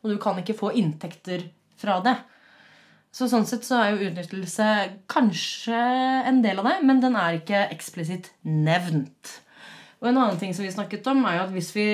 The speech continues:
hvis vi skal ha bort vold og tvang og voldtekt, så kanskje vi skal begynne med de lovene i Norge som vi allerede har da, som omhandler vold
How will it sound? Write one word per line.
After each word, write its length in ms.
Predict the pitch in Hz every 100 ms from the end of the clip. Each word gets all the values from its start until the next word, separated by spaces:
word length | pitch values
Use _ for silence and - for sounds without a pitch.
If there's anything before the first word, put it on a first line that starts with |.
| 208 170
hvis 160 | 180 -
vi 80 | 220
skal 160 | 240
ha 160 | 226 202
bort 240 | 175 196
vold 420 | 175 170 170 175 175
og 320 | 190 185 190
tvang 300 | 185 156 156 165
og 160 | 190
voldtekt, 520 | 208 175 - 269 254
så 120 | - 220
kanskje 240 | 220 196
vi 80 | 180
skal 120 | 214
begynne 200 | 214 170
med 120 | 190 190
de 100 | 180
lovene 400 | 190 160 156 160
i 40 |
Norge 280 | 175 160 160
som 300 | 156 175 175 160
vi 80 | 196
allerede 360 | 170 160 208
har 240 | 214 262 359
da, 160 | 262
som 240 | 160 214 143
omhandler 560 | 160 156 175 165 202 196 - - -
vold 300 | 170 165 160